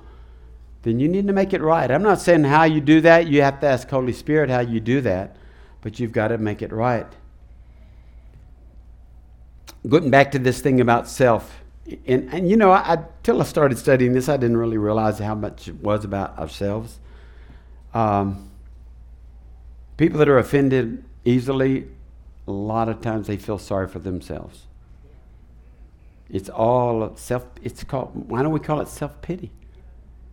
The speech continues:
It, it, it becomes about us. And so it's rooted in self. Uh, "Nobody cares about me. I'm not important." And in reality, offenses are really just a violation of your self-concerns,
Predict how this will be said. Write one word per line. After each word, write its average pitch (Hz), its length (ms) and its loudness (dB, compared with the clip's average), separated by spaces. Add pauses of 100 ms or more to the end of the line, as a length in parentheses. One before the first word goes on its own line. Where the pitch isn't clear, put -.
(160)
It, 120 160 -8
it, 147 220 -2
it 131 80 -8
becomes 160 360 -2
about 156 320 2
us. 170 520 -2 (500)
And 101 100 -10
so 151 140 0
it's 143 160 -4
rooted 147 420 2
in 170 120 0
self. 190 460 2 (380)
Uh, 131 320 2
"Nobody 143 320 2
cares 160 320 2
about 120 260 -4
me. 104 100 -4
I'm 104 120 -4
not 120 180 -2
important." 131 640 -6 (1200)
And 110 280 -4
in 110 160 0
reality, 127 520 0
offenses 131 500 -4
are 107 60 -4
really 120 320 -2
just 110 260 -12
a 104 80 -2
violation 113 600 -4
of 104 140 -8
your 117 100 -6
self-concerns, 117 920 -10